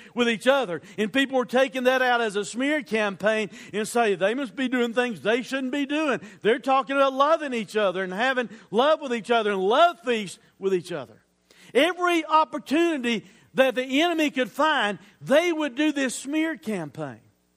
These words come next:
But see, here's the deal with that. Jesus said they say they're Jews, but they're not.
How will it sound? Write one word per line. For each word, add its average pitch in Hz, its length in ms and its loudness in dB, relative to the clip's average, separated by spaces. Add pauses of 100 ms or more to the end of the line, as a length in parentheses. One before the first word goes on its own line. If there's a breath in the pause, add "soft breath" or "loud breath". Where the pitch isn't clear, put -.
(520)
But 202 120 -6
see, 254 120 0
here's 311 220 0
the 226 120 -4
deal 247 220 0
with 196 120 -2
that. 151 180 -4
Jesus 233 400 -8
said 226 220 -2
they 180 140 -2
say 208 280 -2
they're 226 140 -10
Jews, 214 320 -12
but 180 160 -14
they're 160 100 -10
not. 160 400 -10